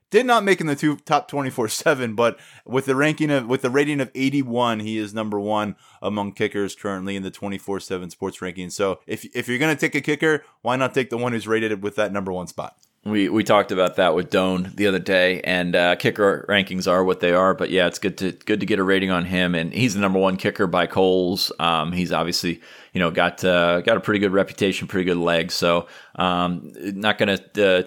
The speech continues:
Speaker 2: tell anybody I know any more about kickers than, than most, but, uh, you know, he should, should be, uh, should be a good one. So we'll see what happens with him.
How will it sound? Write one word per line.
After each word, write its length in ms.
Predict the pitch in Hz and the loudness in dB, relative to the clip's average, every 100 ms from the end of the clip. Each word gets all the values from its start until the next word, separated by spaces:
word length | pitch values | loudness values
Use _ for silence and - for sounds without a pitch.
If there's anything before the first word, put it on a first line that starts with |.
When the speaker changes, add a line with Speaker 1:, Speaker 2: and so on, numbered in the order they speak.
| - - | -4 -6
Speaker 2:
tell 220 | 120 110 | -2 0
anybody 260 | 107 107 107 | 0 2 2
I 80 | |
know 160 | 104 104 | 4 2
any 140 | 104 | 2
more 220 | 104 104 107 | 2 2 4
about 220 | 101 104 | 4 2
kickers 400 | 117 120 117 - | -2 -2 -2 -2
than, 300 | 107 98 - | -4 -4 -2
than 160 | 104 | -2
most, 440 | 101 120 160 - - | 2 2 0 -6 -2
but, 280 | 98 95 104 | -2 0 2
uh, 380 | 95 95 95 92 - | 4 4 2 -2 -4
you 100 | 92 | 0
know, 80 | |
he 120 | 90 95 | 2 0
should, 400 | 104 87 - - | 0 -2 -4 -6
should 300 | - 104 90 | 0 0 0
be, 240 | 95 92 | 2 4
uh, 300 | 92 92 90 | 4 4 2
should 180 | - 123 | 0 -2
be 140 | 135 | 0
a 40 | 123 | 2
good 160 | 131 | 0
one. 200 | 98 82 | 0 -2
So 200 | - 90 | 0 2
we'll 140 | 92 107 | 2 0
see 140 | 107 | 2
what 100 | 98 | 2
happens 260 | 95 92 87 | 2 -2 -6
with 120 | 92 | -2
him. 200 | 101 | -2